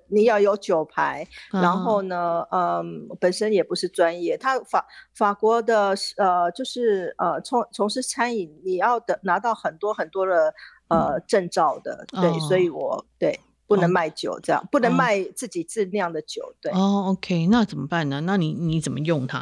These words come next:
Speaker 2: 呢？你，你怎么让你这个，呃，你这个发酵餐厅里面的发酵主题要更加完整？你怎么样去研究？怎么去调整它？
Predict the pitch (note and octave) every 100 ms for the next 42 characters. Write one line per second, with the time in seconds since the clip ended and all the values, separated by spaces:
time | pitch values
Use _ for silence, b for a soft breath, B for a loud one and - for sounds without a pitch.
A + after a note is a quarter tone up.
0 | - - - C#3+ C#3 D3+ D3+ E3 - D3
1 | D#3 C3+ - - - D#3 C#3+ B B B
2 | B D#3+ C3+ - D3 D#3+ D#3 F3+ E3+ F3+
3 | E3+ F3 F3+ D3 C3+ - - F3+ E3+ E3+
4 | - D#3+ D#3+ D#3 C3+ D#3+ D#3 D3 D#3 D#3+
5 | E3 C#3 - - - C#3+ D#3 D3+ F3 C3+
6 | - D#3 D3+ C3+ D3 C#3+ - - E3+ E3+
7 | C3+ C#3 C#3 C3+ G#2+ D#2 - D#3+ E3+ -
8 | - F2+ D3 D#3 - - D3+ D#3 - -
9 | - D3